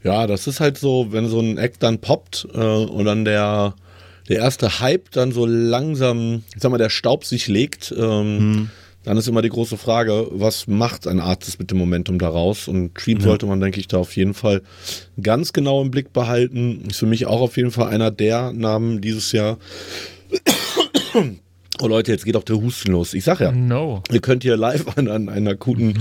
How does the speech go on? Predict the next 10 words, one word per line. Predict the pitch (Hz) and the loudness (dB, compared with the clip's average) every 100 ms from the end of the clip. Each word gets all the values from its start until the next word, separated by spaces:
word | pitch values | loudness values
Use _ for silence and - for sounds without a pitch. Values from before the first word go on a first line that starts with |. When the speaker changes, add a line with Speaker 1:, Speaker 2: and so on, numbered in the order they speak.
| 131 | 0
Speaker 3:
<laughs> | - 190 | -2 2
Speaker 1:
covid-Verlauf, | 131 98 135 90 90 90 - | 4 4 2 2 2 0 -2
äh, | 95 | 0
beobachten. | 85 92 92 - 110 117 - - - | 0 0 0 0 -4 -4 -10 -20 -8
Speaker 2:
Oh | 98 87 | -4 -2
Gott, | 117 | 2
Speaker 1:
Und | 120 85 | 2 4
Speaker 2:
ey. | 73 87 - - | 0 -2 -10 -6
Speaker 1:
für | 139 123 | 0 2
mich | 160 226 - | 2 -2 -8